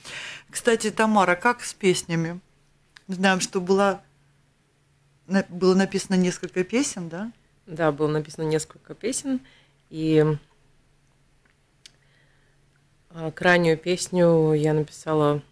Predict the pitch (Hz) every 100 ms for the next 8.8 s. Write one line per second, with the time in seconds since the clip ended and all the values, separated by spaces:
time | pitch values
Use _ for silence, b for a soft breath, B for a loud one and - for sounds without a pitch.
0 | - 143 147 147 147 143 139 175 - 175
1 | 160 151 143 143 143 - _ _ _ _
2 | 151 151 170 196 - - 190 190 208 202
3 | B B B B B _ - 147 147 185
4 | 190 190 190 185 170 160 175 - 185 175
5 | 165 151 156 143 139 135 139 139 _ _
6 | _ _ _ _ _ _ 156 - 165 -
7 | 180 175 170 160 160 156 147 160 156 160
8 | 151 151 139 - - 139 135 131